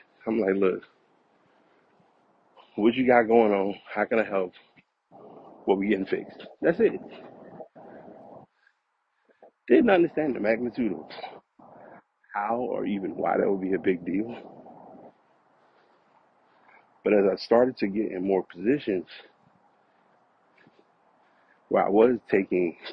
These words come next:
calls, it made sense. Even in my role I do now, I'm not on the phone as much,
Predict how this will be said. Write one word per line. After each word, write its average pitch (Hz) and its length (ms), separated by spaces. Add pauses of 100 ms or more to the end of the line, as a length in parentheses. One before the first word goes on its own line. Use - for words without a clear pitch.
calls, 85 380 (760)
it - 120
made 90 240
sense. - 420 (1500)
Even 147 200
in 151 60
my 131 80
role 123 300
I 113 100
do 95 180
now, 95 340 (1500)
I'm 127 140
not 151 220 (300)
on 117 220
the 127 100
phone 139 360
as 131 220
much, 143 220